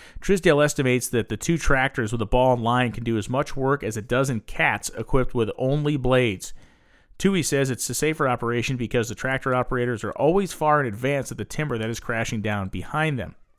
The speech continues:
A typical forest mowing machine consists of two H D nineteen Allis-Chalmers, a four hundred foot cable, the end of each cable on a line or connected to one of the huge swivels, and from the swivel, one hundred feet of one and a half inch line leads to the giant ball.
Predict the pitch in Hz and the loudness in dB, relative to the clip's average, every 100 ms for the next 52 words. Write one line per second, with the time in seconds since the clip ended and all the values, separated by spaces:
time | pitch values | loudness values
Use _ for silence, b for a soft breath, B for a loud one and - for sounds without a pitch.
0 | b b b b - 165 165 127 - 135 | b b b b -4 4 6 6 4 2
1 | 131 - 110 135 131 110 117 110 120 113 | 2 0 2 2 2 -2 -2 -2 -4 -4
2 | 98 123 117 - 110 107 104 - - 135 | -4 -4 -4 -2 -2 0 -2 -2 0 2
3 | 120 123 - 120 117 123 113 120 110 104 | 2 -2 -2 -2 -2 -4 -4 -4 -2 -4
4 | - - 110 95 101 - - b b b | -6 -6 -6 -6 -8 -10 -16 b b b
5 | b - - 156 135 131 - 135 120 - | b -12 2 4 4 2 0 -2 0 0
6 | 113 101 135 - - _ _ _ _ _ | 0 0 -6 -10 -16 _ _ _ _ _
7 | _ _ _ - 113 139 131 120 - 123 | _ _ _ -4 2 2 2 0 0 0
8 | 120 120 123 113 110 107 117 127 131 131 | 2 2 0 -2 -4 -2 -2 0 -2 -4
9 | - 113 104 135 147 139 117 123 120 107 | -6 -6 -6 -4 -4 -4 -4 -4 -2 -2
10 | 120 110 - - 143 147 101 110 - B | -2 -4 -4 2 4 4 0 -4 -8 B
11 | B B _ - 120 131 123 127 110 - | B B _ -6 -2 -2 -4 -6 -4 2
12 | 147 131 120 120 127 135 113 - 127 120 | 2 4 2 0 0 -2 -4 -2 0 0
13 | 113 127 123 117 123 117 120 - 120 117 | 0 0 0 -2 -4 -4 -6 -4 -4 -4
14 | 107 113 110 - 107 98 113 107 104 95 | -2 -4 -4 -4 -6 -6 -4 -2 -4 -4
15 | 123 120 92 - | 0 2 0 -4